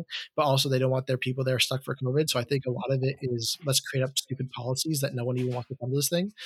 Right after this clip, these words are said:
Um, but yeah, I'm like, there, there, there sh-, there is no reason that there's no simple solution for this. When I can just come home from anywhere in the world right now and quarantine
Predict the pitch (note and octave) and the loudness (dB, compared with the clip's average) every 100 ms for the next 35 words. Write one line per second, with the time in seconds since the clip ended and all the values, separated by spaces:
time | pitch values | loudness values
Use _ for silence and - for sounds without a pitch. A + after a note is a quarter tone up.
0 | - - - - C3 B2+ B2 B2 A#2 B2+ | -10 -10 -6 2 4 4 2 0 -6 -10
1 | - _ _ _ _ _ C#3+ C3 G#2 B2+ | -16 _ _ _ _ _ 4 6 4 4
2 | C3 B2 - - C#3+ D3+ C#3+ C#3+ C#3 C#3 | 2 0 -12 0 2 2 2 2 2 4
3 | C#3 - D3 C#3+ C#3+ E3 F3 F3 D3+ D#3 | 6 6 6 4 4 4 4 6 4 4
4 | C3+ C3 D3 E3 C#3 C#3 B2+ B2 B2 C3+ | 4 4 4 2 2 2 2 4 4 6
5 | - B2+ C3 - B2 A#2 A2+ A#2+ A2+ C3 | 4 4 2 0 0 2 2 0 -6 -12
6 | _ - - - B2 A2+ A2 - _ _ | _ -20 -12 0 2 2 -4 -8 _ _
7 | - - C#3 C3+ C3 C#3+ D3+ D3+ C#3+ C#3+ | -20 -10 2 2 6 4 4 2 2 2
8 | - C#3 C#3 C#3 C3 B2 C#3 C3+ B2+ A#2+ | 4 4 4 2 0 2 4 4 2 2
9 | B2+ C#3+ C#3+ D3+ F#3 - - - - C#3+ | 2 2 4 2 0 -4 -14 -14 0 2
10 | C#3 B2 - _ C#3+ - D3 C#3+ C#3 C#3 | 4 0 -6 _ -14 0 4 4 4 4
11 | C3 | 2